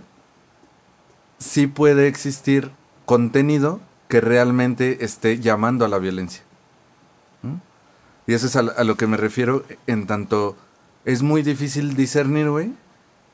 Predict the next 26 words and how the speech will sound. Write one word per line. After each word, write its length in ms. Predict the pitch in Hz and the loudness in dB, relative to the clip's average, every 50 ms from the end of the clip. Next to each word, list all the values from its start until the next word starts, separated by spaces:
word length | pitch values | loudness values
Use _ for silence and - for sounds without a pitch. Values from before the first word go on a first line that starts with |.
| _ _ | _ _
a 100 | - 117 | -2 0
partir 400 | 98 113 107 110 110 117 120 117 | 0 0 -2 -2 -2 -2 -2 -2
de, 220 | 120 127 127 120 104 | 0 0 -2 -2 -2
de, 160 | 117 113 110 | -2 -2 0
de 300 | 107 110 110 113 120 107 | 0 0 -2 -2 -2 -2
muchos 340 | 110 113 110 - 131 117 120 | -2 -2 -2 -4 -6 -6 -6
aspectos 480 | 113 107 - 120 113 - - 127 117 | -6 -6 -6 -6 -6 -4 -6 -6 -6
de 80 | 117 127 | -4 -4
la 120 | 123 131 | -4 -2
vida, 300 | 127 135 135 135 147 180 - - _ _ _ _ _ _ _ _ _ _ - | -2 -2 -2 -4 -4 -6 -10 -16 _ _ _ _ _ _ _ _ _ _ -2
que 100 | - 131 | -2 0
sí 140 | 135 - 127 | 0 -2 -2
podemos 420 | 117 127 123 120 117 120 117 113 | 0 0 2 2 4 2 2 2
hacer 240 | 120 107 - 120 113 | 0 -2 -2 -2 -4
y 40 | 120 | -2
que 120 | - 123 | -2 -2
no 120 | 117 120 117 | -2 -2 0
podemos 340 | 123 127 123 123 127 120 135 | 0 0 0 0 0 -2 -2
hacer. 300 | 123 110 131 131 135 131 - - | -4 -2 -4 -4 -4 -6 -6 -4
Y 80 | 127 | -2
entonces, 460 | 117 107 104 120 113 110 127 120 120 - - - _ _ | -2 -2 -2 -2 -2 -2 -4 -4 -6 -10 -18 -20 _ _
cuando 280 | - 113 113 113 113 - | -4 -2 0 0 0 0
tenemos 360 | - 120 123 131 139 135 - | 0 0 0 0 -2 -2 -2
un 120 | 143 143 | -4 -2
bombardeo 640 | 143 143 139 127 117 101 98 104 113 117 120 120 120 120 - _ _ _ _ | -2 -2 0 0 0 2 2 4 4 4 4 4 2 -4 -10 _ _ _ _
mediático, 760 | 107 107 101 110 110 113 113 117 123 107 - 113 110 104 | -6 -4 -2 0 0 0 0 0 -4 -4 -2 -2 -2 -2